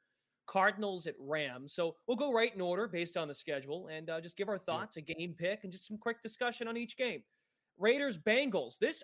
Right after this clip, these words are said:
Speaker 1: opened as a touchdown game, and now all of a sudden the Bengals are just five-point favorites, uh, with the Raiders coming in off that emotional Sunday night game against the Chargers. That was, uh,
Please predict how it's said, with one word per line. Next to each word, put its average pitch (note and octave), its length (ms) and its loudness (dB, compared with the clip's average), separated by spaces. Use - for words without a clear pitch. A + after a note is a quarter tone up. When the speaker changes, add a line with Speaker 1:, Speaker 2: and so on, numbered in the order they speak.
Speaker 1:
opened F#3+ 640 2
as F3 340 2
a E3+ 60 -4
touchdown F#3 600 0
game, F3 360 -2
and D#3+ 120 -6
now G#3+ 140 -4
all D#3 380 -4
of D4+ 60 -12
a B3+ 40 -12
sudden C#4 300 -2
the E3+ 80 -4
Bengals G#3+ 480 -2
are F3+ 60 -6
just D#3+ 260 -12
five-point F#3+ 640 -2
favorites, A#2+ 640 -14
uh, C#3+ 240 -4
with D#3 120 -6
the C#3+ 80 -8
Raiders C#3 400 -2
coming F#3 260 -2
in F3+ 100 -2
off D#3 180 -4
that C3 100 -10
emotional G3+ 920 2
Sunday A#3 440 4
night F#3+ 260 4
game F3 320 0
against D3+ 300 -6
the C#3 80 -20
Chargers. C3+ 480 -4
That D3+ 180 -2
was, C#3+ 220 -6
uh, B2+ 340 -10